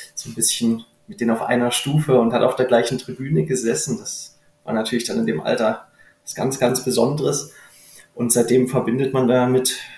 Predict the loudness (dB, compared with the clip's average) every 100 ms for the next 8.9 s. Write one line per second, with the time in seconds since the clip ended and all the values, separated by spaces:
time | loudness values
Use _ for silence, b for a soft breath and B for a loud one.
0 | B -6 -4 -2 -4 -2 -2 0 4 4
1 | 4 0 2 4 4 4 0 0 -2 -2
2 | 0 2 0 -2 -4 -6 -6 0 2 0
3 | -2 -4 -2 -2 -2 -4 -2 0 2 4
4 | 6 4 2 0 0 0 0 -4 -4 -4
5 | -2 -2 -4 -6 B B B B _ -10
6 | -4 -2 -2 0 -2 -2 -2 2 2 4
7 | 4 4 2 0 -4 -2 0 0 -4 B
8 | -18 -6 0 4 4 2 -2 -6 -14